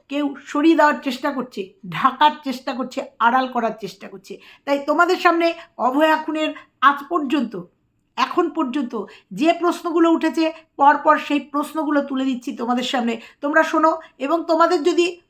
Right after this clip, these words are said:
মানে, মন্ত-, মানে, আহ, তোমরা যদি কো-, তোমার প্র-, তোমাদের প্রশ্নের যদি উত্তর থাকে, অবশ্যই আমার কমেন্ট বক্সে করো।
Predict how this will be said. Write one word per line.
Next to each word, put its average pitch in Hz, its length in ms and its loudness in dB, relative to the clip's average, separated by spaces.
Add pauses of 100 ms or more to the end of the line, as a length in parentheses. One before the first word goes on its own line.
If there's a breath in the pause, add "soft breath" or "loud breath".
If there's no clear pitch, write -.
(560)
মানে, 220 280 -4
মন্ত-, 269 360 -2
মানে, 240 320 2 (320 loud breath)
আহ, 214 300 -10
তোমরা 277 220 0
যদি 294 260 -2
কো-, - 160 -8
তোমার 254 220 0
প্র-, 269 180 -4
তোমাদের 277 340 0
প্রশ্নের 277 440 -6
যদি 294 220 -2
উত্তর 294 320 -8
থাকে, 254 400 -8
অবশ্যই 254 320 -4
আমার 262 200 0
কমেন্ট 254 320 -4
বক্সে 269 240 -4
করো। 240 240 -4